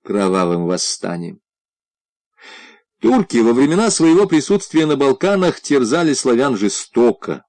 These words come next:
но они никогда не вмешивались в дела церкви и образования. При турках в Боснии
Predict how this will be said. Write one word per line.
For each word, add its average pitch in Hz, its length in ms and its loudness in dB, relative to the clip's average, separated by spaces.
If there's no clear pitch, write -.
но 92 120 -10
они 92 200 -2
никогда 170 640 0
не 170 140 -2
вмешивались 147 600 -4
в 95 80 -12
дела 131 260 0
церкви 160 540 -6
и 156 60 0
образования. 131 680 -4
При 156 140 0
турках 156 520 -2
в 85 140 -8
Боснии 87 680 -4